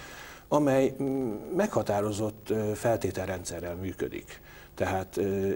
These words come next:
igazából ez nem csupán egy, ö, a városok vagy az önkormányzatok által kitalált,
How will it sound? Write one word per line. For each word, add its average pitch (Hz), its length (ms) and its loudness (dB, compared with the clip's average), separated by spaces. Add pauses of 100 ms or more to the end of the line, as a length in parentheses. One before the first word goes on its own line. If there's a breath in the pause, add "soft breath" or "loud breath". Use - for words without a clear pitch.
(140)
igazából 117 600 2
ez 107 100 -2
nem 131 300 2
csupán 104 440 0
egy, 98 280 -6
ö, 98 400 -4
a 95 100 -6
városok 104 540 0
vagy 92 120 -6
az 95 100 -6
önkormányzatok 101 640 -4
által 98 340 -4
kitalált, 95 680 -4